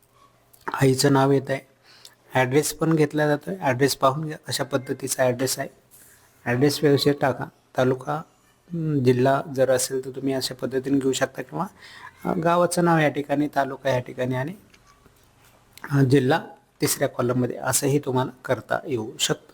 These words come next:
पिनकोड नंबर जो आहे तो या ठिकाणी मेन्शन करायचा, मोबाईल नंबर टाकायचा आहे, date of birth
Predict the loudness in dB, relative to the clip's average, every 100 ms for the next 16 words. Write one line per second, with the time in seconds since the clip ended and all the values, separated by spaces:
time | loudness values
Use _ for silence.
0 | -20 -20 -18 -20 -4 2 2 4 2 4
1 | 4 2 2 0 -2 0 2 2 0 -4
2 | 0 0 0 -2 -2 -2 -2 0 2 4
3 | 4 2 0 0 -2 -2 -4 -6 -8 -4
4 | 0 0 0 -2